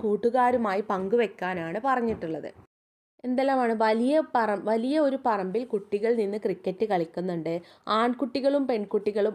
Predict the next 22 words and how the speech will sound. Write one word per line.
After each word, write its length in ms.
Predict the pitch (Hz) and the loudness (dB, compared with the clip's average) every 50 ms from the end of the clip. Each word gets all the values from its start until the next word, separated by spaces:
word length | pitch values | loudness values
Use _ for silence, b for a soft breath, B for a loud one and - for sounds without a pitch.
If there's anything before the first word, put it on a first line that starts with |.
| - - | -2 -2
ഒരുമിച്ചാണ് 580 | 202 214 214 214 196 196 - - 190 180 185 196 196 | -2 0 -2 -2 -4 -6 -6 -4 -4 -2 -4 -4 -4
കളിക്കുന്നത്. 580 | 190 180 180 175 - 180 185 180 165 156 160 156 165 B B B B _ - | -4 -4 -6 -6 -8 -6 -6 -4 -4 -2 -4 -4 -4 B B B B _ -2
പറമ്പിനോട് 580 | 208 220 226 233 233 269 262 262 269 277 277 311 - | 0 0 0 0 0 0 2 2 4 2 2 0 0
ചേർന്ന് 320 | 269 233 220 214 214 226 220 214 | 2 2 2 2 2 0 0 0
ഒരു 100 | 208 214 214 196 | 0 0 0 0
മതിൽ 280 | 175 160 160 196 214 226 226 - | -2 0 0 0 0 0 0 -2
കാണാം 320 | 190 165 156 151 147 - - _ - | -4 -4 -4 -8 -10 -14 -14 _ -4
അല്ലേ? 180 | 226 247 202 180 - - | -2 0 0 -2 -4 -8
കുട്ടികൾ 400 | 185 - - 220 208 240 247 254 254 | -16 -10 -8 -4 0 0 0 2 0
കളിക്കുന്ന 420 | 240 214 202 202 - 196 196 214 214 214 - | 0 -2 -2 -4 -4 -6 -4 -4 -6 -6 -6
ശബ്ദം 340 | 202 175 160 - 190 208 226 214 | -6 -6 -6 -4 -4 -4 -4 -4
കേട്ട് 320 | 208 185 180 - - 220 269 262 B B B B - 220 | -4 -6 -6 -4 -4 -4 -4 -4 B B B B -4 -2
മതിലിനപ്പുറം 760 | 226 214 208 254 262 294 285 277 233 - - - 196 202 226 226 - | -2 -2 0 0 0 0 0 0 -2 -2 -2 -2 0 0 0 -2 -4
ഒരു 180 | 190 214 233 233 - | -6 -6 -6 -2 -2
കൊച്ചുകുട്ടി 680 | 233 220 226 - - 302 302 - 240 220 - - - 226 233 - | -2 -2 -2 -4 -6 -6 -2 -2 -2 -4 -2 -4 -6 -6 -4 -2
കളി 220 | 196 180 190 220 202 - | -2 -2 -2 -2 -2 -4
കാണാൻ 400 | 208 196 190 185 185 185 196 208 196 185 | -6 -4 -4 -4 -4 -4 -4 -4 -4 -4
വേണ്ടി 280 | 175 170 165 165 226 247 - 175 | -4 -6 -4 -4 -6 -6 -6 -6
എത്തി 240 | 180 - _ 240 240 226 220 | -8 -8 _ -6 -4 -2 -2
നോക്കാൻ 340 | 190 170 - - 170 202 240 240 - | -2 -4 -6 -6 -6 -6 -6 -4 -4
ശ്രമിക്കുന്നതും 680 | 226 196 190 196 190 - 196 190 180 160 160 180 226 254 247 277 | -4 -4 -4 -4 -6 -6 -6 -6 -4 -4 -4 -4 -4 -4 -2 0
കാണുന്നുണ്ട്. 520 | 262 254 240 220 208 185 160 147 - | 0 0 0 -2 -2 -4 -6 -8 -10